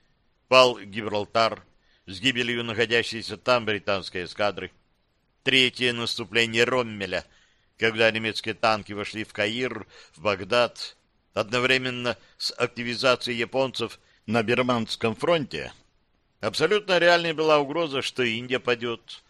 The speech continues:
атакованная сразу с двух сторон. В то же время по договорённости в Берлине итальянцы, союзник Еврорейха, взяли на себя южное направление и дошли почти до Момбасы.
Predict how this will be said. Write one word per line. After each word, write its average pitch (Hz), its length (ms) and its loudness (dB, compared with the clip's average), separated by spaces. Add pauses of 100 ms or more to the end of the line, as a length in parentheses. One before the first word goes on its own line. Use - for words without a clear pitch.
(160)
атакованная 117 720 0
сразу 117 460 0
с 95 100 -12
двух 110 240 -10
сторон. 107 460 -2 (960)
В - 80 -12
то 123 160 6
же 113 120 0
время 123 380 2
по 110 140 -6
договорённости 110 840 -2
в 92 60 -12
Берлине 107 640 -4 (360)
итальянцы, 110 760 0
союзник 104 560 -4
Еврорейха, 104 720 -4 (320)
взяли 175 360 2
на 151 120 -4
себя 143 320 0
южное 123 520 -2
направление 117 760 -2
и - 20 -14
дошли 107 320 -4
почти 107 480 -6
до 110 160 0
Момбасы. 120 720 0